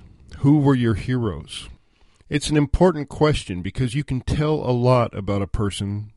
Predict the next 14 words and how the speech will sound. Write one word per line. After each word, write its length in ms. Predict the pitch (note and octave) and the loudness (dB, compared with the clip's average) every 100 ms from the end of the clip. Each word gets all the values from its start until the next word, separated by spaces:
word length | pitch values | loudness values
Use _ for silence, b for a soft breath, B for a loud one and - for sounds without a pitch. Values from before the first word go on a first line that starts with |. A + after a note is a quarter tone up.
| _ - | _ -4
by 100 | G#2 | 0
who 180 | A#2+ | 2
their 180 | B2 B2 | 4 2
heroes 480 | A2 D3+ C3 F#2+ - | 4 4 4 4 0
are, 300 | E2+ D#2 - _ _ b b b | -8 -10 -14 _ _ b b b
just 320 | - D3+ - | -2 0 0
as 160 | C3+ A2 | -2 0
much 340 | C#3 D3+ - A#2+ | 2 2 0 -8
as 120 | - | -4
by 260 | - A#2 | -2 0
who 200 | G2+ B2 | 2 2
their 240 | B2+ A2+ - | 2 0 0
enemies 500 | A#2+ C3+ A#2 G2+ F#2 | -2 0 0 -2 -2
are. 380 | F2 E2 D#2 | -4 -6 -8